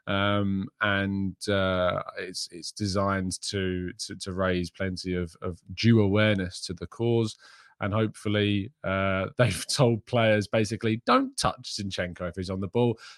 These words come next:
Just let him play. Just let him do his little passes, do his little runs. Don't tackle him. Don't touch him."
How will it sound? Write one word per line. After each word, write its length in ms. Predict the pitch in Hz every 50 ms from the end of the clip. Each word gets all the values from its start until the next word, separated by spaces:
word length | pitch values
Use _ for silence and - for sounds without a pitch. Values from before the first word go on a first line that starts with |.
| _
Just 220 | - 202 185 - -
let 140 | 202 202 180
him 120 | 175 156
play. 320 | - 160 165 170 165 147
Just 160 | 135 - - 135
let 100 | 139 143
him 80 | 143
do 120 | 139 160 175
his 100 | 175 165
little 160 | 196 196 180
passes, 680 | - - 180 180 180 175 170 - - 175 170 175 165
do 140 | 151 - 135
his 100 | 139 139
little 200 | 147 175 180 185
runs. 560 | 175 175 165 160 165 170 170 175 170 170 - _ _ - - - _ _ _ _ _
Don't 220 | - 151 151 156 143
tackle 320 | - 143 120 - - 104
him. 100 | 92 82 - - _
Don't 220 | - 123 143 139 127
touch 260 | 170 156 147 139 -
him." 320 | 160 156 156 156 160 190